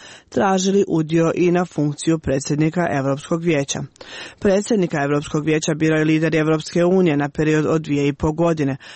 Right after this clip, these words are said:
a mandat se može produžiti samo jednom.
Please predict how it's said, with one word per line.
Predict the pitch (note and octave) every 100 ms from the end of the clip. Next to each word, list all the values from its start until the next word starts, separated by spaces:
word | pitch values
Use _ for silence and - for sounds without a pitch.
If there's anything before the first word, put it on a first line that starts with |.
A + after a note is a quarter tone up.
| - -
a | A#3+
mandat | F#3+ D#3 D3+ D3+ D3+
se | F3+
može | F3 D3 C#3+ D3+
produžiti | D#3+ D#3 C#3+ C#3 C#3+ D#3+
samo | D3+ C3+ C#3
jednom. | D#3+ E3 D#3 B2